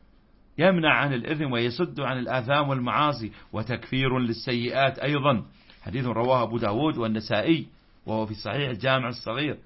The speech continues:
ولذلك كان صلى الله عليه وسلم لا يدع قيام الليل، وكان إذا مرض أو كسل صلى قاعداً، صلى الله عليه وسلم، كما في صحيح الجامع الصغير، كان لا يدع قيام الليل.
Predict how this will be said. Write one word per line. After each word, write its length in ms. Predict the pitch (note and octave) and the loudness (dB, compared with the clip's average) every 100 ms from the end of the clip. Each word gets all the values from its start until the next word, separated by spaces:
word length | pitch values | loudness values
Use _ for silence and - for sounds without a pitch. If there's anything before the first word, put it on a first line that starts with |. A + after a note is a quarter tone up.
| - - | -20 -12
ولذلك 500 | G2 A#2 C3 A#2 A2+ | -2 2 4 2 -4
كان 280 | G#2+ C#3+ C3 | 0 2 2
صلى 120 | A2+ | -2
الله 100 | A#2 | -6
عليه 100 | G2+ | -6
وسلم 200 | F#2+ A2 | -4 -4
لا 220 | D3 A3 G3 | 0 0 0
يدع 180 | D#3 | -2
قيام 300 | C3+ C#3+ B2 | 0 2 2
الليل، 360 | A#2+ A2+ A2+ E2+ - _ _ - _ _ - - | 2 2 2 0 -12 _ _ -20 _ _ -20 -12
وكان 340 | G2+ C3+ C#3 | -2 2 4
إذا 300 | B2 B2 A2+ | 2 0 0
مرض 340 | A2+ D3+ D3 B2 | 2 2 2 0
أو 280 | - A#2 A2+ | -2 -2 -2
كسل 580 | D#3 C#3+ C3+ C3+ C3+ C3+ - - - - | -2 0 0 2 0 -4 -16 -20 -20 -12
صلى 480 | - D#3+ E3 E3 E3 | 0 0 4 6 6
قاعداً، 680 | E3 F3+ D#3+ D3+ C3 G#2 E2 - _ _ _ _ _ | 8 8 10 8 0 -2 -6 -14 _ _ _ _ _
صلى 280 | - B2 A#2+ | -6 -2 0
الله 400 | A2+ C#3 B2+ G2+ | 2 4 4 2
عليه 140 | G#2 | -2
وسلم، 360 | C#3+ D3+ C#3 G#2 | -2 0 0 -2
كما 380 | A#2 A2+ C3 | -4 0 0
في 140 | C3+ A#2 | 0 -2
صحيح 340 | A2+ A#2 C#3+ | -4 -4 -2
الجامع 460 | A2+ G2+ C3 B2 G#2+ | -2 0 2 2 -2
الصغير، 680 | A#2 A#2+ G#2+ A2 G#2+ G#2 F2+ - _ _ - - | -4 -4 0 2 2 0 -6 -18 _ _ -20 -4
كان 280 | B2 A#2 G#2+ | 0 2 2
لا 380 | C3+ D3+ F3+ C3+ | 2 4 4 2
يدع 240 | A#2 G#2 | 0 -2
قيام 360 | A#2 A#2 A2 G2+ | -2 0 0 0
الليل. 380 | G2+ B2 G#2 | 2 2 2